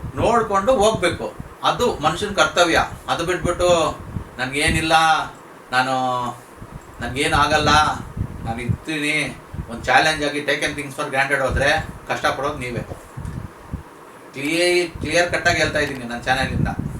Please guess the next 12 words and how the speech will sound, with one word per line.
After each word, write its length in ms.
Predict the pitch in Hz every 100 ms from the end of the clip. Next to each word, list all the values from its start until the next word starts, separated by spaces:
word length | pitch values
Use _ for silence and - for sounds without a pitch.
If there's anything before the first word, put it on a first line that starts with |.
| -
ಚಟಾಯುವಿಂಗ್ 460 | 127 143 147 143 147
ವಾಸ್ತುಶಾಸ್ತ್ರ 540 | 143 147 - 139 139
ಅವೇರ್‌ನೆಸ್ 380 | 131 139 139 -
ಕೊಡೋದೇ 260 | 131 131 143
ನನ್ನ 120 | 143
ಉದ್ದೇಶ. 340 | 120 127 120 113 - - - - - - -
ಕ್ಲೀನ್ 260 | 143 175 170
ಆಗಿ 160 | 151
ಪ್ಲಾನ್ 340 | 190 - 151 147
ಮಾಡ್ಕೊಳ್ಳಿ. 560 | 117 - - - - - - - - - -
ಸುಮ್ 240 | 147 170
ಸುಮ್ನೆ 640 | 185 190 185 190 190 190